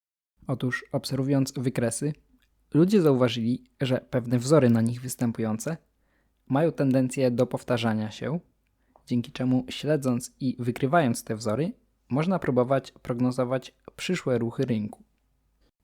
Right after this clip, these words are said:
Zauważono to już w osiemnastym wieku w Japonii, skąd zresztą pochodzi zwyczaj rysowania świec, które w tym czasie służyły do wskazywania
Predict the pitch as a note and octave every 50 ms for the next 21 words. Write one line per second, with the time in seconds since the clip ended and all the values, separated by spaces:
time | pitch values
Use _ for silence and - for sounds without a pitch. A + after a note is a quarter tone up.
0 | _ _ - C#3+ B2+ C#3 C#3 C3 C3 C3+ B2 C#3 C#3 C3+ B2+ - C3 C3 B2+ B2
1 | - - - - - B2+ - C3+ C3+ C3+ C#3+ C3 - - C3 B2 A#2 A#2 A#2+ A2+
2 | G#2+ - C#3+ D#3+ F#3 - _ _ _ - C#3+ B2 B2+ B2+ B2 - B2 A2+ A2+ B2
3 | D3 F3 - _ _ _ _ _ - - - B2+ B2 A#2 B2 B2 A#2+ A#2+ - -
4 | A#2+ A#2 A2+ A#2 - - _ - _ - D3 - - C3+ B2+ A#2 A#2+ B2 A#2 -
5 | _ _ _ _ _ _ _ _ - A#2+ A#2+ B2 B2 - B2+ A#2+ A#2+ A#2+ B2+ -
6 | - C3 A#2 A#2+ A#2+ A#2+ A#2+ A#2 G#2+ - _ - - - - A2+ B2+ D#3 - -
7 | - _ _ _ _ _ _ _ _ _ _ _ - - - C3 C3 C3 C3 -
8 | - _ - - - D3 D3 C#3 - B2+ B2+ - - D#3 D#3 F3 A3 - _ _
9 | _ - - - C#3 B2 C3 C3+ C#3 C#3 D3 C#3+ C#3+ - - B2+ A#2+ B2+ A#2 -
10 | - - C3 B2 C3+ A#2+ C3 C3 C3+ C3+ C3+ C3+ -